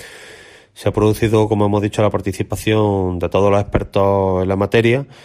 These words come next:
Además, hemos contado con una ponencia fantástica por parte de don José Luis Falcón, que es el delegado de protección de datos del Consejo de Transparencia y Protección de Datos de Andalucía,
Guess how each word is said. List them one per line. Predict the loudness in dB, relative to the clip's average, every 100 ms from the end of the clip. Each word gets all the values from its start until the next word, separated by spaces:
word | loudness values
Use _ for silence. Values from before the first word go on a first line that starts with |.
| -14 -4
Además, | 0 0 0
hemos | 0
contado | -2 0 2 2
con | 2
una | 0 2 2 2 0
ponencia | -2 -4 -4 -4
fantástica | -4 -2 -2 -2 -4 -2
por | -4
parte | -2 -4 -2 -2
de | 0 0 0 0
don | 0 -2
José | -4 -4 -4
Luis | -2 -2 -2
Falcón, | -2 -2 0 0 -2 -8 -18 -20 -20 -20 -20 _
que | -2 -2
es | 0
el | 0 2 2 0
delegado | 0 0 2 2 2
de | 0
protección | -2 -2 -2 -2 -2
de | 0
datos | 0 0 0 0
del | 0
Consejo | -4 -4 -4 -4
de |
Transparencia | -2 -2 -2 -2 -2 -2 -4
y |
Protección | -4 -6 -6 -2
de | 0
Datos | 0 0
de | 0
Andalucía, | 2 0 0 0